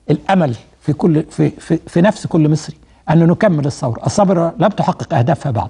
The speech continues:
الثورة هي الحرية، الثورة هي العدالة الاجتماعية،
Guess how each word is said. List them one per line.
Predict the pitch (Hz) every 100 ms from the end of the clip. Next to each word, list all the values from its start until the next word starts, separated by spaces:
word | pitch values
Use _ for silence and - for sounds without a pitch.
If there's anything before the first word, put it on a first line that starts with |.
| -
الثورة | - - 165 151
هي | 151
الحرية، | 135 143 135 190 196 - _ _ _ _ _ _ _ 131
الثورة | - 156 131
هي | 131
العدالة | 113 123 123 110
الاجتماعية، | - 104 95